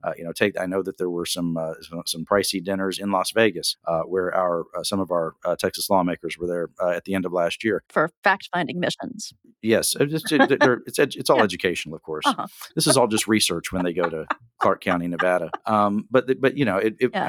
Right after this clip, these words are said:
Speaker 1: I, I would think that the way this may turn out is, like, if you took somebody on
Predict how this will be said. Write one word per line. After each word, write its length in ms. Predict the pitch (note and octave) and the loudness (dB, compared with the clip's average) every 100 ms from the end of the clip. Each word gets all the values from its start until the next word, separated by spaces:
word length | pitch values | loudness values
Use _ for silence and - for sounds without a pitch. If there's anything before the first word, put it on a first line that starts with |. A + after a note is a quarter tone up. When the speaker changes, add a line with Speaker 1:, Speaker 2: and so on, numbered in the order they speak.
| - | 0
Speaker 1:
I, 80 | A#2+ | 0
I 20 | |
would 180 | C#3 B2+ | 0 2
think 220 | A2+ A2 F#2 | 0 0 0
that 200 | G2 - | 0 2
the 80 | G#2 | 0
way 160 | A2 | 2
this 180 | A2 G#2+ | 2 0
may 120 | G#2+ G2 | -4 -2
turn 220 | G#2 F#2 | 0 0
out 240 | F#2 F#2 _ - | 0 -4 _ -2
is, 520 | F#2+ F#2 F2+ E2+ - _ - | 0 0 -2 -8 -12 _ -2
like, 260 | G2 F#2 F#2 | 0 0 -2
if 120 | - | -6
you 60 | G2 | -4
took 220 | B2+ B2 | -2 -2
somebody 460 | A2 G2 G2 G2 | -2 0 0 0
on 320 | F#2 F2 E2+ | -4 -4 -6